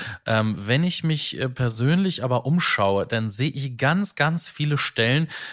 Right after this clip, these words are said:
die sind zum Mindestlohn oder ein bisschen über dem Mindestlohn. Ähm, was ist das im Moment, was wir da auf dem Arbeitsmarkt sehen? Ähm, und wie entwickelt sich das Ganze? Ähm,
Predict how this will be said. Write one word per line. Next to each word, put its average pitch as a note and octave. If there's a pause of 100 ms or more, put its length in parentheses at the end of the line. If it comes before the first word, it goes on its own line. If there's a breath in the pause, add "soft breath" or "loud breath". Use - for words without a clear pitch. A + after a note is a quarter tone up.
(140 loud breath)
die B2
sind B2+
zum -
Mindestlohn A#2+
oder G#2+
ein G2+
bisschen A2+
über B2+
dem G2
Mindestlohn. F#2 (560 loud breath)
Ähm, A2 (200)
was A#2+
ist -
das B2+
im A#2
Moment, G#2
was A2
wir A#2
da A2+
auf -
dem G#2
Arbeitsmarkt G#2
sehen? F#2+ (320 loud breath)
Ähm, G2+
und A#2+
wie C#3
entwickelt C3+
sich -
das -
Ganze? -
Ähm, C2